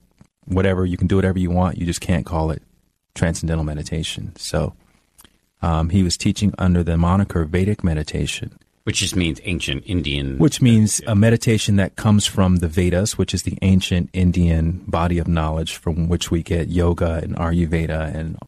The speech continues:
Speaker 1: and, and, um, Vedic astrology and all of those different systems from. And so the basic premise of that system is that everything is connected, right? And that you can, you can go beyond your surface mind and into that sort of oneness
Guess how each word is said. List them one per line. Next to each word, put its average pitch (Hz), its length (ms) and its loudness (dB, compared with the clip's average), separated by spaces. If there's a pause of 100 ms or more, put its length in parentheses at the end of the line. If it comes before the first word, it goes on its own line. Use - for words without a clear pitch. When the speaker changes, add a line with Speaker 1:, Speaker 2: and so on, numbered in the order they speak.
(120)
Speaker 1:
and, 80 400 -6 (180)
and, 78 220 0
um, 71 400 -4
Vedic 90 320 0
astrology 80 560 -2
and 78 100 -4
all 80 140 -2
of 78 80 -4
those 78 180 -4
different 82 280 -4
systems 104 340 0
from. - 260 -12 (400)
And 117 120 2
so 120 100 4
the 101 80 2
basic 120 400 0
premise 127 680 0 (100)
of 95 460 2
that 95 220 0
system 95 400 0
is 87 140 0
that 90 140 0
everything 98 340 0
is 85 80 -2
connected, - 540 -2 (340)
right? 87 220 -2 (500)
And 90 240 4
that 87 300 0 (120)
you 101 180 2
can, 92 540 0 (1000)
you 104 140 2
can 92 400 2 (120)
go 101 160 2
beyond 90 460 0
your 85 120 -2
surface 90 460 -4
mind 98 440 2
and 90 120 -4
into 92 340 0
that 92 320 -2
sort 90 180 -2
of 82 120 -8
oneness 87 600 0